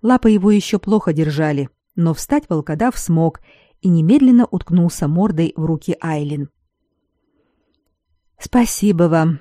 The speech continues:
сказала она тихо. «Аластор, Лу». Голос оборвался, но Этлиец, будто не заметив этого, бодро отозвался. «Лу?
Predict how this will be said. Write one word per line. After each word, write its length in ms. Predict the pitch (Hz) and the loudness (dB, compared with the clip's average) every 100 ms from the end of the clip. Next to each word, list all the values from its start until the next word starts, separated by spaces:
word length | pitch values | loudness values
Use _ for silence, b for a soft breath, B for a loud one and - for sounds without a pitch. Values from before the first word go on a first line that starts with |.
| - | -10
сказала 460 | - 180 165 160 | -4 -2 0 0
она 160 | 160 165 | 0 0
тихо. 520 | - 165 156 151 143 - _ _ _ _ | 0 -2 -2 -6 -8 -14 _ _ _ _
«Аластор, 880 | - 175 170 - - 175 170 160 - - | -2 0 0 -4 -2 0 2 -2 -10 -12
Лу». 460 | - 156 160 160 147 - _ _ _ _ _ _ _ _ _ - | -6 -2 0 0 -2 -10 _ _ _ _ _ _ _ _ _ -4
Голос 360 | 175 240 247 | 2 4 2
оборвался, 720 | 220 208 214 196 156 - 156 151 _ _ _ _ - | 0 -2 0 0 -2 -4 -6 -6 _ _ _ _ -2
но 200 | 180 185 | 2 2
Этлиец, 440 | 185 226 339 - | 2 2 2 0
будто 260 | - 247 262 | -4 -2 4
не 120 | 240 | 4
заметив 440 | 185 190 214 202 | 4 2 2 0
этого, 400 | 277 302 240 247 233 _ _ | 0 2 2 2 0 _ _
бодро 320 | 160 160 165 | -2 0 0
отозвался. 720 | 175 254 196 165 151 - 156 - _ _ _ _ _ _ | -2 -2 -2 -2 -2 -4 -8 -10 _ _ _ _ _ _
«Лу? 580 | - 151 160 277 311 131 | -6 0 2 4 2 0